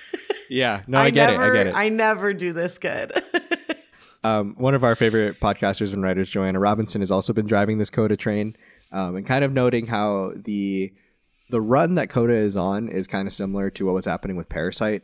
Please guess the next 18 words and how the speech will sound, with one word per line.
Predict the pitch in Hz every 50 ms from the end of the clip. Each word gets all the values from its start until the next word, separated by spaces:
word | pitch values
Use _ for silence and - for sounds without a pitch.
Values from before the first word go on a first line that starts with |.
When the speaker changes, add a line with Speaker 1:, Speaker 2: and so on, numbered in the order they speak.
| _
Speaker 1:
a | -
couple | - 113 104 -
of | 113 110
years | 110 113 113 107
ago. | 113 117 117 117
Not | 120 120 123
that | 139 127
those | 135 127 127
movies | 120 123 113 110 110 110 104
are | 98
comparable | - - 95 - 98 90 95 95 92 98
or, | 95 92 92 92 90 90 85 80 82 92 _ - - - _ _ _
um, | - 90 87 80 78 82
the | 90 92
same | - - 95 95 95 101 110
or | 107 107
whatever, | 110 110 110 110 110 117 117
but, | 113 - 101 90 76